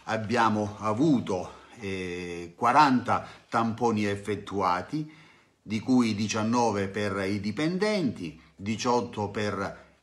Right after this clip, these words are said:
i contatti sociali e due per altri soggetti che presentavano sintomatologia. Da questi quaranta, quaranta tamponi noi abbiamo i due soggetti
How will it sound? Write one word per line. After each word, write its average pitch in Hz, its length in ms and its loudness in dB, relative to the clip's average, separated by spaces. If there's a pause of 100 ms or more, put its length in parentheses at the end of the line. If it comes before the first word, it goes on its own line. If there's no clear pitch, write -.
i 120 100 -6
contatti 110 760 4
sociali 147 680 2 (280)
e 190 240 2
due 120 240 2
per 139 160 0
altri 110 320 0
soggetti 107 680 -2
che 120 140 -2
presentavano 104 680 -2
sintomatologia. 87 1300 -8 (400)
Da 117 180 0
questi 143 380 0
quaranta, 120 420 2
quaranta 123 1000 2
tamponi 165 580 4
noi 127 240 4
abbiamo 98 680 0 (440)
i 135 160 0
due 120 180 4
soggetti 110 920 -2